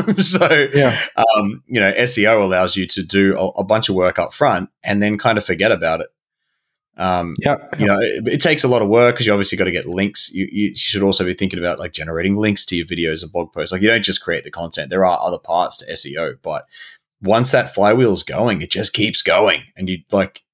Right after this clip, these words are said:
Speaker 1: i-, if I was still creating content, this would be crazy, I feel.
Speaker 2: Yeah, exactly. And especially, like, um, you know, I know it because I talk to a lot of creators, like, when it comes to, you know, this, um,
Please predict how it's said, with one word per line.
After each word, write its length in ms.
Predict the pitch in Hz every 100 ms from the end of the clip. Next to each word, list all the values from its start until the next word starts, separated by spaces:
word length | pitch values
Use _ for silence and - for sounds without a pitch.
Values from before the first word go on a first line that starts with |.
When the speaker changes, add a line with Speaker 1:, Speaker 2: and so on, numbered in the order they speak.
| _
Speaker 1:
i-, 120 | 101 -
if 180 | 107 117
I 60 |
was 140 | 120 110
still 140 | 135
creating 280 | - 98 87
content, 400 | 90 127 90 80
this 180 | - -
would 80 |
be 100 | -
crazy, 500 | - 92 123 139 - -
I 60 | -
feel. 340 | - 62 - _ _ _ _ _ _ _ _ _ _ _
Speaker 2:
Yeah, 180 | 131 135
exactly. 480 | 110 110 123 123 101
And 80 | 104
especially, 500 | - 127 123 123 123
like, 260 | 117 - - - - - -
um, 400 | 127 120 117 113 -
you 120 | 143
know, 200 | 139 123 -
I 140 | 139 139
know 100 | 143
it 80 | 127
because 240 | 127 131
I 200 | 127 120
talk 240 | 135 127
to 80 | -
a 20 |
lot 180 | 127 120
of 120 | 117
creators, 460 | - 123 123 131 107
like, 300 | 113 110 -
when 160 | 120 123
it 140 | 120
comes 300 | 127 127 123
to, 140 | - 123
you 140 | 139
know, 180 | 127 123
this, 460 | 117 113 - - -
um, 380 | 113 110 107